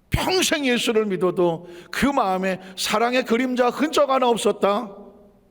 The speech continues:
사랑이 없으면 아무 소용이 없고, 아무 소용이 없고 아무것도 아니라는 거예요. 세상에 이것처럼 무서운 말이 어디 있습니까? "넌 아무것도 아니야."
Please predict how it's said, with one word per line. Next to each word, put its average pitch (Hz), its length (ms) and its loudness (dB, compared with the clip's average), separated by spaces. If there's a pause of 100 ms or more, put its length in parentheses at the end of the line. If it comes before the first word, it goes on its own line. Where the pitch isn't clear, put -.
(160)
사랑이 156 380 -4
없으면 139 760 -12 (400)
아무 185 340 -4
소용이 175 400 -2
없고, 123 680 -14 (540)
아무 139 260 -8
소용이 147 360 -10
없고 131 460 -18 (500)
아무것도 151 640 -12
아니라는 131 320 -16
거예요. 110 140 -20 (340)
세상에 202 720 0
이것처럼 233 500 2
무서운 214 400 2
말이 190 240 2
어디 147 200 0
있습니까? 127 360 -12 (380)
"넌 143 220 -4
아무것도 135 440 -6
아니야." 107 280 -16